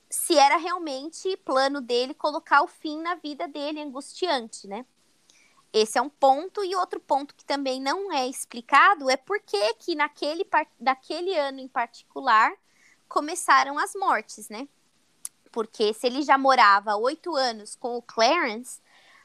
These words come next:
por que que só naquele dado ano ele decidiu, "Não, é agora que eu vou espanar e matar todo mundo", né? Então, a gente não sabe qual que foi o estopim,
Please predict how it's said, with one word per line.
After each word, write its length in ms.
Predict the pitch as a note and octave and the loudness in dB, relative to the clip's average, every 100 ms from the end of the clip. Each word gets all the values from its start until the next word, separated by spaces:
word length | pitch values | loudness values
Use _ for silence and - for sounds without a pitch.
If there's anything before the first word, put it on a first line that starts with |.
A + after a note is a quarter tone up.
| _ | _
por 180 | - C#4 | -6 -4
que 180 | - D#4+ | -4 -6
que 140 | F#4 | -4
só 320 | - - E4+ | -2 4 4
naquele 460 | F4+ F4+ E4+ C#4+ D4 | 4 -2 -6 -8 -8
dado 580 | G3+ A3 B3+ D4 D#4+ D#4+ | 2 4 6 4 -2 -2
ano 460 | C4 C4+ D4 D#4+ | -2 0 -2 -6
ele 120 | D#4+ | -12
decidiu, 540 | B3+ C4+ - B3+ A3+ A#3 | -10 -10 -8 -10 -4 -2
"Não, 220 | A#3 G3+ | -2 2
é 80 | G3+ | 6
agora 440 | G#3+ G#3 A3 B3 | 4 4 2 2
que 100 | - | -4
eu 60 | C#4 | -10
vou 120 | B3 | -10
espanar 520 | C4 - A#3+ A#3 G#3+ | -10 -2 0 2 -2
e 40 | B3+ | 0
matar 300 | C4 - B3+ | -2 0 -2
todo 220 | C4+ D4 | -2 -6
mundo", 320 | D#4 G#3+ F3+ | -6 -8 -12
né? 160 | E3+ D#4 _ _ _ _ _ - - - | -12 -14 _ _ _ _ _ -20 -18 -14
Então, 760 | G#3+ - G3+ G3+ A#3 A#3 G#3+ _ - - - - | -14 -2 0 2 0 -4 -6 _ -20 -20 -6 4
a 120 | A3+ | 4
gente 380 | A#3 A#3 - C4 | 4 -4 -2 0
não 160 | C4+ | 0
sabe 340 | D4 B3+ A#3 C#4 | 4 4 4 0
qual 180 | B3+ | -4
que 100 | C4+ | -4
foi 220 | - C#4 C#4 | -6 -10 -10
o 40 | |
estopim, 720 | D4 - E4 - C#4+ C4 D#4+ | -12 -8 -10 -8 -12 -10 -10